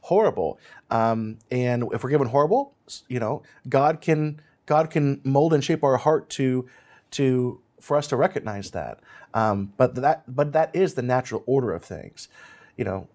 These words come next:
and since parents represent God in that way, it represents their obligation to live lives worthy of that honor. Ultimately, the responsibilities for keeping his commandment falls on the child, but it begins with, you know, the parents through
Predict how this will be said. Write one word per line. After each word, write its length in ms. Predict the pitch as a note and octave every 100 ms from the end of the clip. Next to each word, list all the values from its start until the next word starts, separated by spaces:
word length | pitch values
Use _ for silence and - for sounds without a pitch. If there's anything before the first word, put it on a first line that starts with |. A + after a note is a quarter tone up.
| -
and 180 | A#2+
since 300 | A#2 D#3+ D3+
parents 440 | - - E3+ C#3+ -
represent 460 | C#3 C3+ B2+ C3 - _ B2+
God 340 | C#3 C3+ A2+
in 120 | A#2
that 180 | A#2+ -
way, 280 | D#3 D#3 A#2+
it 120 | A#2+
represents 500 | C3+ C3+ B2 B2 B2
their 240 | C3 -
obligation 580 | A2+ A2+ A2+ C#3 G3 -
to 100 | C3
live 240 | D3 E3 D#3
lives 280 | E3+ G3 -
worthy 300 | G3 D4 A#3+
of 80 | A2+
that 160 | E2+
honor. 300 | F#2+ E2 C2
Ultimately, 400 | C3+ G#3+ E3 C#3
the 80 | E3
responsibilities 580 | D#3+ - F3 E3 F#3 F#3
for 120 | E3+
keeping 340 | - G3+ G3 F#3+ - - - -
his 180 | F#3 F#3
commandment 560 | - D#3 D#3 F#3 G#3
falls 420 | - E3 D#3 F#3+ F#3+
on 260 | C#3 D3
the 80 | D3
child, 420 | C3+ C3+ C3 F3+
but 140 | C#3 C3+
it 160 | C#3
begins 440 | C#3+ C3 B2 C#3+ D#3
with, 180 | C3 C3 _ - _ _ _ _
you 80 | E3
know, 100 | A2
the 80 | C#3
parents 540 | - C3 B2+ D3+ -
through 500 | - C3 B2+ C#3+ -